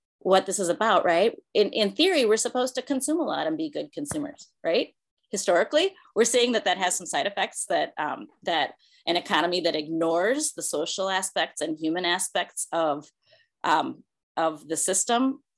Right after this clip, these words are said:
gets to the sorts of experiences that some of us are having on this planet right now, right? And where we've got some things we need to deal with. But so we grew over three generations, we've grown into this entity where plastic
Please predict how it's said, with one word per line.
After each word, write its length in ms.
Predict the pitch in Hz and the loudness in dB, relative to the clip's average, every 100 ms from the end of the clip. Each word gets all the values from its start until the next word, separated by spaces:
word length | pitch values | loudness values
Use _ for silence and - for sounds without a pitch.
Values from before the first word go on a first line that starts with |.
| 196 | -2
gets 280 | 185 - - | -2 0 -2
to 140 | 165 | -4
the 80 | 170 | -2
sorts 340 | - 175 170 | 0 0 0
of 60 | 170 | -6
experiences 560 | 170 160 147 147 143 | -6 -4 -2 -4 -6
that 80 | 139 | -4
some 140 | - 127 | -4 -4
of 60 | |
us 140 | 147 - | -4 -4
are 60 | |
having 280 | - - - | -4 -6 -6
on 120 | - | -6
this 100 | - | -8
planet 300 | - - 104 | -6 -4 -4
right 160 | - - | -8 -10
now, 80 | - _ 143 | -14 _ -4
right? 220 | 156 208 _ | -4 -4 _
And 140 | 151 151 | 0 2
where 160 | 143 | 2
we've 120 | 143 139 | 0 0
got 220 | 147 - | -2 -2
some 100 | 147 | -4
things 160 | 147 | -2
we 60 | 147 | -2
need 100 | 143 | -4
to 100 | - | -4
deal 180 | - - | -6 -4
with. 140 | - - - - - | -6 -8 -20 -20 -8
But 300 | 190 262 190 - | 2 4 4 4
so 140 | - | 4
we 320 | 196 262 294 277 | 4 4 2 -2
grew 540 | 190 220 277 220 - | -2 2 6 4 4
over 220 | 202 180 170 | 2 4 2
three 240 | - 240 | 0 0
generations, 480 | 226 185 180 180 139 | 0 2 0 -2 -6
we've 220 | 170 - | -8 -2
grown 300 | 185 196 196 | 2 4 6
into 260 | 156 147 160 | 4 0 -4
this 260 | 131 147 - | -4 -4 -2
entity 380 | 170 165 - 151 | -2 -2 -4 0
where 260 | 147 135 - _ _ _ - | 0 0 -4 _ _ _ -2
plastic 540 | 175 156 - - | 0 0 -2 -2